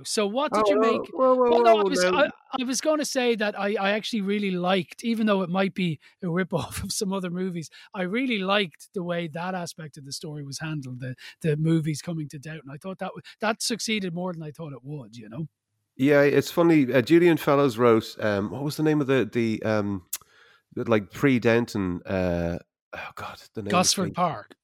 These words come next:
Speaker 2: Gosford Park, yeah, and that kinda touched on, on something similar as
Speaker 1: Yeah.
Speaker 2: well. So he's, he's going back to the well. Um, I mean, we're, uh, I'm a huge Downton fan.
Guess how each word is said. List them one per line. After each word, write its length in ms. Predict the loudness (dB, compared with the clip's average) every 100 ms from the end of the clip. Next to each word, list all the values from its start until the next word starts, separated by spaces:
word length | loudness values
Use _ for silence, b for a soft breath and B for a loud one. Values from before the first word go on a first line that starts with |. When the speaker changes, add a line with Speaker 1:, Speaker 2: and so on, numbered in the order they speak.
| _ 0
Speaker 2:
Gosford 480 | 0 0 -2 -4 -2
Park, 380 | -2 -2 -2
yeah, 200 | -4 -2
and 120 | -2 -2
that 120 | -4
kinda 240 | -4 -4
touched 360 | -2 -4 -4 -2
on, 260 | 0 -2 -2
on 360 | -2 -2 -4 -6
something 360 | -6 -6 -8
similar 380 | -6 -4 0 2
as 100 | 2
Speaker 1:
Yeah. 120 | 2
Speaker 2:
well. 300 | 2 2 0 -8 B B B
So 120 | -4
he's, 220 | -2 -4
he's 280 | -6 -8 -8
going 260 | -2 0 2
back 160 | -2 -4
to 100 | -4
the 120 | -2
well. 260 | 0 0 -4 B B B
Um, 200 | 0 0 -2 -2
I 40 |
mean, 240 | 2 2 2
we're, 180 | 2 0 -4
uh, 300 | -8 -8 -8 0
I'm 160 | 2
a 40 | 2
huge 360 | 2 0 0
Downton 360 | 2 2 2 -4
fan. 380 | -2 0 0